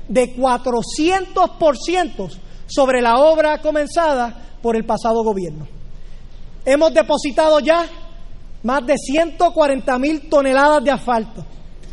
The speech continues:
Al terminar el cuatrenio, habremos impactado carreteras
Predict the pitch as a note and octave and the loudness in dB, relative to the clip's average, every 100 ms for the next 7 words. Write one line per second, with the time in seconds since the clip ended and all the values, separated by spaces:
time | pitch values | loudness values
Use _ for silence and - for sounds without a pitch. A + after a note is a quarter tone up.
0 | - - - G3+ - G#3+ G#3+ B3 C#4+ D4 | -14 -14 -10 -6 -2 -2 2 4 4 4
1 | D4+ D4+ D#4 D4 B3+ A3+ - - - - | 2 2 2 2 0 -6 -8 -14 -12 -2
2 | A3+ C4+ D4 D4+ C4 C#4+ - D4+ D#4 D#4 | 2 2 2 2 0 -2 2 4 4 4
3 | C#4 C4 C#4 D#4 D#4+ D4+ - | 0 0 4 4 4 -2 -8